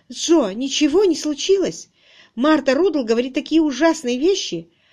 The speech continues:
Артур, сыночек, сейчас же успокойся, вредный ты мальчишка. Если ты не перестанешь шуметь, я заберу у тебя твою лошадку.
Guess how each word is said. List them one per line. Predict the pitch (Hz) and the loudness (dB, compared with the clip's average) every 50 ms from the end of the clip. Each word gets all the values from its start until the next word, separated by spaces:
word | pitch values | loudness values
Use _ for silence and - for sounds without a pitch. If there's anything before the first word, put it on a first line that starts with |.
| _ _ _ _ _ _ | _ _ _ _ _ _
Артур, | 339 339 330 285 240 240 - 277 269 | 2 4 4 4 4 2 0 -4 -6
сыночек, | 262 - 427 381 330 285 220 190 - 233 220 - | -2 -2 0 2 2 2 2 0 -2 -6 -10 -6
сейчас | - 349 330 - 427 427 392 277 | -6 -6 -4 0 2 2 2 2
же | 254 294 285 | 2 -2 -4
успокойся, | 277 - 285 262 - 226 202 196 190 - 208 190 196 - _ _ _ _ _ _ | 0 0 -2 2 4 4 4 4 2 0 -6 -6 -8 -8 _ _ _ _ _ _
вредный | - 226 247 247 214 175 190 214 | -6 0 2 2 2 2 0 -4
ты | 208 226 220 | -2 -2 -2
мальчишка. | 214 214 196 - - 214 196 - - 202 190 - _ _ _ _ _ _ | -2 -2 -2 -2 -6 -6 -6 -4 -6 -6 -8 -8 _ _ _ _ _ _
Если | - 339 381 349 | -12 -8 -6 -2
ты | 392 | 0
не | 381 381 370 | 0 0 2
перестанешь | - 392 359 359 - - 381 359 359 339 | 2 4 2 2 2 0 0 0 0 -2
шуметь, | - 359 370 392 392 381 - _ _ _ _ _ _ _ | -2 0 0 0 -2 -2 -6 _ _ _ _ _ _ _
я | 160 143 156 170 190 196 208 220 226 220 | -18 -10 -6 -4 -4 -2 -2 -2 -2 -2
заберу | 226 262 247 269 269 262 294 381 440 | -2 -4 -2 0 0 0 0 2 2
у | 415 | 2
тебя | 403 - 214 214 208 202 | 2 2 0 0 0 0
твою | - 220 247 294 392 | 0 -2 0 2 2
лошадку. | 440 427 349 - - 202 185 180 - - 190 196 - | 2 2 0 0 0 -2 -2 -2 -4 -8 -8 -8 -8